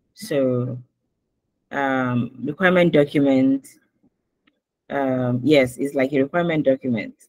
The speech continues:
you know, that you, that's when you are going to a client, because probably this is a, a B two, B two B or an enterprise, uh, product. But when it is,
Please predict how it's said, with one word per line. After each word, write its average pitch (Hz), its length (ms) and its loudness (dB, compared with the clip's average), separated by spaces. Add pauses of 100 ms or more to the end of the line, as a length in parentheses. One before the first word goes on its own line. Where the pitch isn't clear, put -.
(120)
you 131 160 0
know, 123 360 2
that 123 180 0
you, 123 200 4
that's 135 300 0
when 139 120 4
you 131 100 6
are 120 40 2
going 131 220 4
to 127 140 -4
a 117 60 -2
client, 117 560 -4 (120)
because 123 480 -6 (540)
probably 147 260 0
this 139 260 -2
is 131 140 -4
a, 120 300 2 (160)
a 120 80 -4
B 123 240 0
two, 123 680 0 (680)
B 143 100 0
two 127 160 0
B 165 340 2
or 127 220 6
an 123 80 4
enterprise, 127 640 -2
uh, 110 100 -2
product. 104 560 -8 (800)
But 120 300 0
when 170 240 2
it 135 280 0
is, 123 680 0